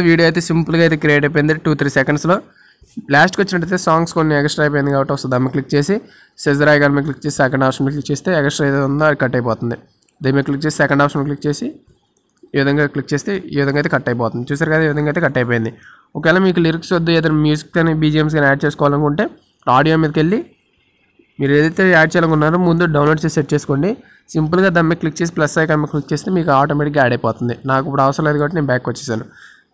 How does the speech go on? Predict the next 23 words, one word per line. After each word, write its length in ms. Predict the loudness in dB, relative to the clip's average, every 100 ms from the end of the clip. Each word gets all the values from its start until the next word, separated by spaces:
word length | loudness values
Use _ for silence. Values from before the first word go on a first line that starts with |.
| -6
చూసారు 260 | -2 0 2
కదా, 100 | 2
ఈ 20 | 2
విధంగా 220 | 2 0
అయితే 140 | -2 -4 -8 _ _ 0
క్రియేట్ 240 | 2 2
అయిపోయింది. 340 | 2 0 -2 -4 -10 _ _ -20
ఇక్కడ 160 | -4 0 0
మీకు 140 | 0 0
గేర్ 180 | 2 2
రాడ్ 140 | 2 2
ఒకటి 180 | 0 0
కనబడుతుంది, 340 | 0 -2 0 -2
దాన్ని 140 | -2
క్లిక్ 160 | -4 -2
చేసి 180 | -2 -2 -6 -10 _ _ _
ఇక్కడ 160 | 0 0 0 -6 _ _ _ -2
ఈ 20 | 2 2
ఆప్షన్ 240 | 2 0 0
వచ్చేసి 260 | -2 -4 -4 -2
ఎనే-, 220 | -2 -4 -4 0
డిజేబుల్ 280 | 2 2 2
చేసేయండి. 360 | 0 -2 -6